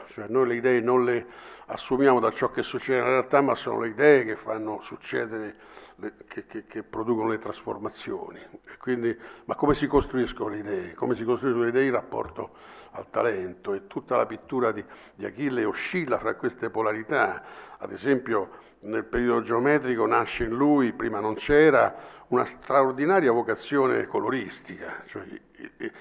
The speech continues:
il mondo del colore di Achille è veramente straordinario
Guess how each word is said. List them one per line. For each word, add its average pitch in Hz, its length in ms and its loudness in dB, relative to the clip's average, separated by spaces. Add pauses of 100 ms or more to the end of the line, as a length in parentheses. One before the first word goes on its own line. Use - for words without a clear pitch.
(220)
il 117 160 -6
mondo 160 380 10
del 127 140 6
colore 131 520 6
di 110 80 0
Achille 131 560 0
è 147 80 2 (100)
veramente 135 600 -2
straordinario 110 880 -6